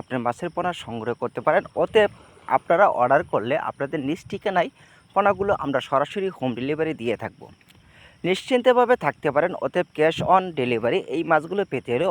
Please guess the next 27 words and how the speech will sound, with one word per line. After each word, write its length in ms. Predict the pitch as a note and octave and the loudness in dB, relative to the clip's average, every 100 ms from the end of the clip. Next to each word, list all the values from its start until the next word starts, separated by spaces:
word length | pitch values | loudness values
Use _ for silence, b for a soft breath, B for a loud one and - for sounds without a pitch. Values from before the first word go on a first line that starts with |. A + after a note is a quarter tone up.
| - | -2
অবশ্যই 380 | C3 E3 - G#3 A#2 | -4 -4 -2 -2 0
আমাদের 240 | B2 A#2+ A2+ - | -2 -4 -6 -2
টাইটেলে 360 | B2 B2+ F3+ E3+ | -2 0 -2 0
নাম্বার 240 | A#2 A2 A2 G#2+ | -2 -2 -4 -4
রয়েছে, 260 | A2 - C4+ B B B B | -6 -4 -6 B B B B
যোগাযোগ 320 | D#3+ G3+ F#3+ - | 2 4 2 -2
করতে 200 | G3+ - G3+ C3 | -6 -2 -2 0
ভুলবেন 280 | B2 A2 G2+ | -2 -2 -4
না। 80 | F2+ - _ _ _ _ b b b - | -8 -10 _ _ _ _ b b b 4
বেশ, 180 | F#3+ - G#3 | 6 6 2
এই 60 | A3 | 6
মাছগুলো 300 | A3 G#3 A#3+ A#3+ | 4 4 4 6
দেখা 160 | A#3+ A#3+ | 6 4
গেছে 140 | A#3+ B3+ | 2 0
আপনার 160 | A#3 A#3 - | -2 -4 -6
পুকুরের 340 | A3+ A#3+ A#3+ A#3 | -6 -2 0 2
জন্য 120 | A#3 A#3 G3 | 0 0 2
চাষ 140 | C#3+ - | 0 0
করতে 200 | C#3 C3+ | -4 -2
পারেন। 200 | A#2 D3 G3+ F#3 | 2 2 2 2
মাত্র 260 | D3+ - D3 F3+ D#4+ - B2 | 2 2 -2 -2 -4 -8 -4
রয়েছে 280 | A#2 A#2 G3 - D#3+ | -4 0 0 2 2
একশো 260 | - - G3 C3+ | 0 -6 -6 -6
বিশ 140 | B2 A2 | -8 -6
দিনে, 180 | B2+ D#3 D#3 B B D#3+ | -4 -2 -6 B B 2
মাছগুলো 320 | F3 F3+ A3 E3 | 2 2 2 4
বাজারজাত 380 | E3 F#3+ G3+ | 4 2 0